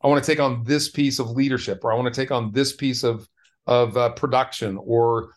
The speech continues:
operational efficiency or technology or whatever it might be." And there's gonna be a lot of products created over the next twelve months that you're gonna see. But we're now gonna be able to hit more people where they're at.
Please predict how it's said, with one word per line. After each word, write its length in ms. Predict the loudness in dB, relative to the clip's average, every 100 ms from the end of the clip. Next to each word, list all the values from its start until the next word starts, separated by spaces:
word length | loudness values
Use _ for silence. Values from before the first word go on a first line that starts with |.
| _ -2
operational 500 | 0 2 0 0 -2
efficiency 680 | 0 -2 -2 -6 -8 -8
or 240 | -2 0 0
technology 760 | 0 -4 0 0 0 -2 -6 -2
or 300 | 0 0 -6 _
whatever 300 | 2 4 2
it 60 |
might 180 | 0 0
be." 140 | 0 0
And 80 |
there's 100 | -2
gonna 100 | -4
be 60 | 0
a 40 |
lot 200 | 4 2
of 80 | 2
products 320 | 0 0 0
created 420 | -4 -4 -2 0 -2
over 140 | -4
the 60 | -6
next 340 | -6 -8 -14 _
twelve 220 | 0 0
months 240 | -2 -4
that 60 | -8
you're 80 | -8
gonna 120 | -6
see. 340 | -4 -2 -2 -6 _ _ _ _
But 220 | 2 2 -2
we're 240 | 4 4
now 260 | 6 2 0
gonna 140 | -2
be 80 | 0
able 120 | 0
to 60 | 0
hit 220 | -4 -4
more 240 | 0 0 2
people 320 | 0 -4 -2
where 200 | 0 0
they're 260 | 0 -6 -10
at. 380 | -14 -14 -18